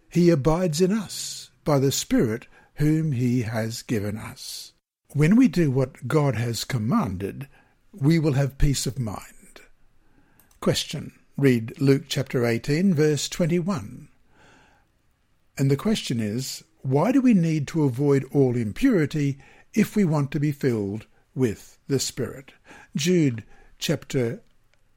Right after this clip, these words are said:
well, it only has one chapter, verses eighteen to twenty-one.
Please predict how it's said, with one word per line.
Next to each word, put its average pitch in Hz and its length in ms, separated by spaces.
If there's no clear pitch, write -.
well, 135 360
it 147 100
only 180 200
has 127 160
one 131 240
chapter, 135 580
verses 147 460
eighteen 135 420
to 117 80
twenty-one. 120 840